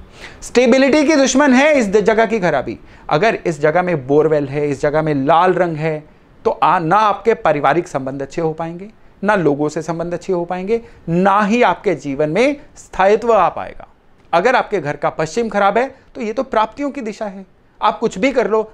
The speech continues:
नतीजों में कन्वर्ट नहीं हो पाएगा। आप करते, मेहनत करते जाओगे, लेकिन नतीजा नहीं आएगा।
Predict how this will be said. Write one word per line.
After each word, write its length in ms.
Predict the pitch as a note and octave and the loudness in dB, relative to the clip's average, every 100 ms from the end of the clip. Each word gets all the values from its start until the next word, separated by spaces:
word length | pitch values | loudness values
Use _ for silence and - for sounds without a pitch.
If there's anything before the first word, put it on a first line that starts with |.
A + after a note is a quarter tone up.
| F#3 | -4
नतीजों 420 | F#3+ F#3 F#3 G#3+ | -2 -2 0 -2
में 120 | A3 | -2
कन्वर्ट 320 | A3 G#3 G#3 | -6 -6 -8
नहीं 100 | G#3+ | -8
हो 120 | G3+ F#3+ | -10 -6
पाएगा। 400 | F#3+ F#3 F#3 F3+ _ - | -6 -6 -12 -18 _ -6
आप 240 | G#3 G#3 - | -4 -4 -2
करते, 300 | G#3 G#3 B3 | 0 2 0
मेहनत 380 | F3 E3 G3+ - | 0 0 -2 -2
करते 300 | F3+ D3 A3 | -4 -2 0
जाओगे, 360 | A3 A#3 A#3+ - _ - | 0 0 -4 -6 _ -16
लेकिन 340 | C3+ C3+ B2 B2 | -14 -12 -12 -12
नतीजा 320 | D#3 F3+ G#3 | -10 -6 -4
नहीं 220 | F#3 F#3+ | -6 -10
आएगा। 340 | F3 D#3+ D#3+ | -12 -14 -18